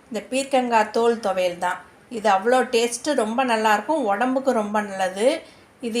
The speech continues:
எப்படி செய்யறதுங்கிறத பார்க்கலாம். ஃபஸ்ட்டு இதுக்கு தேவையான பொருட்கள் வந்து பீர்க்கங்காய் எடுத்திருக்கேன். இதை வந்து தோலை எடுத்துக்கணும்.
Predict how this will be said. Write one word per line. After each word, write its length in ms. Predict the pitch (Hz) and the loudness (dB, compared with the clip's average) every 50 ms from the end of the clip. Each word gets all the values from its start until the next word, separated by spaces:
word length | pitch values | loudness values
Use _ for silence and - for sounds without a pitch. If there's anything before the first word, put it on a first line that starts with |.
| 226 220 | 0 0
எப்படி 180 | 214 233 294 277 277 262 | 0 -2 -4 -2 0 0
செய்யறதுங்கிறத 580 | 233 240 240 233 233 233 220 220 220 202 196 - - | 2 2 2 2 0 0 -2 -2 -2 -2 -2 -2 0
பார்க்கலாம். 440 | 190 185 185 - 180 196 220 254 302 302 - - - - - _ _ - - | 0 -2 -2 -2 -2 0 2 2 0 -2 -4 -10 -20 -20 -20 _ _ -14 -6
ஃபஸ்ட்டு 360 | - 233 220 220 - - 285 320 370 339 277 | -4 -4 -4 -4 -4 -2 0 0 0 -2 -4
இதுக்கு 200 | 226 220 220 220 220 233 | -4 -6 -6 -4 0 2
தேவையான 360 | 233 254 269 277 269 269 262 254 - | 2 4 4 4 4 2 2 0 -2
பொருட்கள் 420 | 233 220 240 247 - - 254 220 214 202 | -4 -4 -6 -4 -4 -2 -2 0 0 -2
வந்து 180 | 208 220 277 311 302 285 - | -2 -2 -2 -4 -4 -2 -2
பீர்க்கங்காய் 680 | 269 285 277 277 - 269 254 247 240 226 226 220 214 202 | -2 -2 -2 -2 -2 -2 0 2 2 2 2 2 0 -4
எடுத்திருக்கேன். 480 | 196 - - 214 214 - 285 302 285 254 | -6 -8 -10 -6 -4 -2 0 0 0 0
இதை 120 | 220 214 214 220 | 0 0 -2 -2
வந்து 160 | 240 262 302 302 302 - | -2 -4 -4 -4 -4 -2
தோலை 240 | 247 247 262 254 254 233 220 | 0 2 2 2 2 2 0
எடுத்துக்கணும். 480 | 208 208 - - - 202 190 185 180 | -2 -4 -8 -10 -8 -6 -4 -4 -6